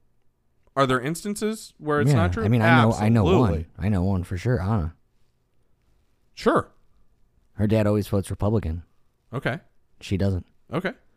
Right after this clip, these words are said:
Speaker 1: A-, and that's, that's
Speaker 2: I think I vote very similarly. Well, I, I think I vote similarly to my mother.
Speaker 1: Sure.
Speaker 2: 'Cause
Speaker 1: I
Speaker 2: she, she votes for who she believes in.
Speaker 1: Uh-huh.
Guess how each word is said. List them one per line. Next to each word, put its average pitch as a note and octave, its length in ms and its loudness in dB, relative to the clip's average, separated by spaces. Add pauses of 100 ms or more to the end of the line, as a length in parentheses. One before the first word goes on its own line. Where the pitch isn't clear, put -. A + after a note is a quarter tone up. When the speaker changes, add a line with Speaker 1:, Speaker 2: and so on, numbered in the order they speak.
(260)
Speaker 1:
A-, D3 220 -4
and C#3+ 100 -4
that's, C3+ 240 -4
that's C3 280 -4
Speaker 2:
I - 80 4
think G3+ 200 0
I A3 80 0
vote A2+ 200 0
very D#2+ 180 -2
similarly. E2+ 680 -2
Well, A#2+ 160 -2
I, A2 360 -2
I A#2 40 2
think C#3+ 180 -2
I A#2+ 100 2
vote F#2+ 200 -2
similarly E2 500 -2
to D2+ 60 -6
my D2 120 -6
mother. D2+ 440 -4 (140)
Speaker 1:
Sure. - 460 -6
Speaker 2:
'Cause A#2+ 100 0
Speaker 1:
I C#3+ 60 2
Speaker 2:
she, B2 120 0 (100)
she - 180 -4
votes F#2+ 240 -2
for F2+ 100 -2
who E2+ 80 -4
she D#2+ 160 -6
believes D#2 320 -4
in. G2+ 220 -2 (1600)
Speaker 1:
Uh-huh. G#2+ 260 -16